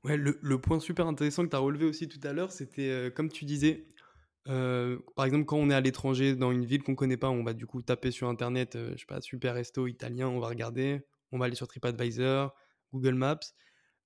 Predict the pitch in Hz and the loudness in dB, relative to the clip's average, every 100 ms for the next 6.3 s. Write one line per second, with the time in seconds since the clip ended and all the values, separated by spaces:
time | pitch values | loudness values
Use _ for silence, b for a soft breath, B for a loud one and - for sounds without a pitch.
0 | - 131 123 123 127 143 143 147 147 131 | -4 -2 0 0 0 2 2 2 2 2
1 | - 131 135 143 135 143 135 139 135 131 | 0 0 2 2 2 4 4 4 4 2
2 | - 139 131 123 120 123 - 123 123 135 | 2 4 4 2 0 -2 0 0 2 2
3 | 131 - 135 131 135 127 127 120 123 123 | 0 -4 0 4 4 4 0 0 0 -2
4 | 123 123 120 120 127 131 - - 117 131 | -4 -4 -2 -2 0 -2 -2 -8 -6 -2
5 | 127 127 131 131 123 131 131 139 - 120 | 2 2 2 0 -2 -2 0 0 -2 -4
6 | 117 127 - | -2 -6 -6